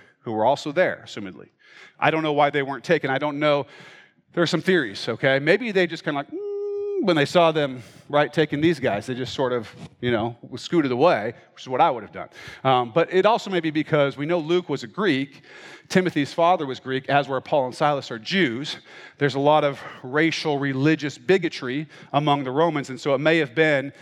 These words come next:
that these guys took Paul and Silas because they were Jewish, okay? I don't know. Um, but we will go to the next, next passage here, the next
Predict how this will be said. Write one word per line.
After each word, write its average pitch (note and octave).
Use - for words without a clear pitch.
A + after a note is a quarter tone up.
that C3
these E3+
guys C#3
took -
Paul D#3+
and C3+
Silas D3
because B2+
they C#3+
were A#2
Jewish, G2+
okay? A2
I B2
don't B2+
know. A#2
Um, G#2
but -
we C3+
will C#3
go D3+
to D3+
the C3+
next, D3
next D3
passage C#3+
here, C3
the A2+
next B2+